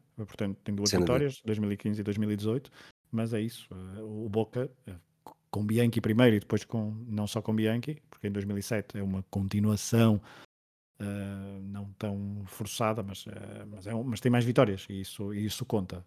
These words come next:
Speaker 1: Ah, mas veremos então se o Boca Juniors consegue chegar a, a mais uma, à sétima.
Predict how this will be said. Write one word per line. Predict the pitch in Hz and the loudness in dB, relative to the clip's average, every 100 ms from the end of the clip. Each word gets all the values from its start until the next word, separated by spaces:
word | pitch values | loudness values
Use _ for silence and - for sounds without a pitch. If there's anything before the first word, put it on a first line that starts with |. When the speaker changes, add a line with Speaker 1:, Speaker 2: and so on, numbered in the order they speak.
| _ | _
Speaker 1:
Ah, | 95 90 92 95 | -10 -8 -8 -8
mas | 98 92 | -8 -8
veremos | 92 92 92 98 | -6 -6 -6 -6
então | - | -8
se | 92 98 | -10 -8
o | |
Boca | 95 98 | -6 -6
Juniors | 95 98 | -4 -4
consegue | - 98 98 | -4 -6 -6
chegar | - - 95 - - _ _ _ | -6 -8 -10 -14 -20 _ _ _
a, | 117 101 98 98 98 98 98 98 101 101 104 - _ | -8 -6 -6 -8 -8 -8 -8 -8 -10 -12 -14 -16 _
a | 110 | -4
mais | 95 95 | -2 -2
uma, | 101 98 - | -2 -4 -6
à | |
sétima. | - 120 - 101 95 | -6 -6 -6 -8 -8